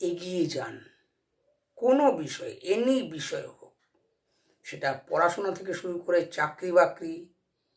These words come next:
বা আর্থিক উন্নতি বা সাধন পথ, যা কিছুতে আপনি যদি এগিয়ে যান বা আপনি যদি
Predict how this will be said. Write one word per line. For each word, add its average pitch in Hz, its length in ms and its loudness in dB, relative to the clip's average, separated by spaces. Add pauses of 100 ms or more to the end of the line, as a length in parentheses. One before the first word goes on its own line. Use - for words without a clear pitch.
(500)
বা 151 240 2
আর্থিক - 640 -2
উন্নতি 165 680 -4 (500)
বা 190 500 4 (1200)
সাধন 175 400 0
পথ, 180 140 6 (400)
যা 160 400 4
কিছুতে - 280 -16
আপনি 165 220 -8
যদি 165 240 -12 (160)
এগিয়ে 180 420 -2
যান 117 260 -8 (2250)
বা 160 120 4
আপনি 170 500 -2
যদি 175 280 -6